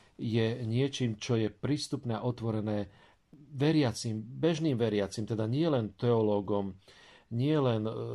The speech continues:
bádateľom, ktorí sa venujú systematickej teológii,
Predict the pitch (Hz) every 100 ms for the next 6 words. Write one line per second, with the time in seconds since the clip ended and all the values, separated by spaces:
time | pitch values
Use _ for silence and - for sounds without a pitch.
0 | 113 107 101 117 123 120 113 120 110 107
1 | 110 120 117 - - 110 107 104 95 -
2 | - - - - 107 113 123 117 104 123
3 | - 113 107 107 - 113 - 127 143 120
4 | 104 104 101